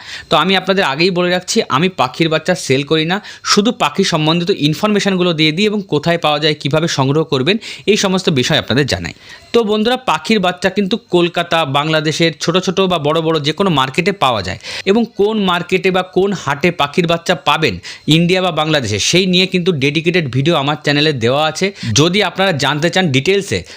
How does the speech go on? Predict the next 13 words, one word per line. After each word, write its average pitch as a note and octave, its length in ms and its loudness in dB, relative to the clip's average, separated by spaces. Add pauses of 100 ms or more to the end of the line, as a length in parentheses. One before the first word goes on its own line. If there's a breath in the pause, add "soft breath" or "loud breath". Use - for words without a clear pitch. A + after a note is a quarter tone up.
তাহলে D#3+ 200 2
আমার D3+ 320 0
চ্যানেলের E3 340 2
ডেসক্রিপশন E3+ 520 0
বক্সে F3 240 -2
চলে D3+ 240 2
যাবেন, E3 220 0
সেখানে E3+ 320 0
লিংক E3 300 2
আমি B2+ 160 0
আপনাদের B2 340 0
দিয়ে F2+ 160 0
দেবো। E2+ 200 -8